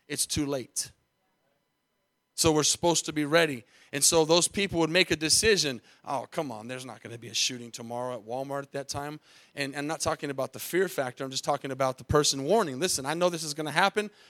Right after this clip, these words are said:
Don't be there." As a preacher, I'm telling you what's gonna happen,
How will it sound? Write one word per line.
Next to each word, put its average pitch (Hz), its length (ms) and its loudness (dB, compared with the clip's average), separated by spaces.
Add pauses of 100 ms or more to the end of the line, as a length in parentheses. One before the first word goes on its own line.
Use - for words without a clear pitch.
Don't 185 180 8
be 247 140 4
there." 165 200 -2 (1600)
As 170 120 2
a 175 60 0
preacher, 233 400 4
I'm 220 120 2
telling 269 420 8
you 151 100 -2
what's 208 220 4
gonna 214 180 0
happen, 160 400 4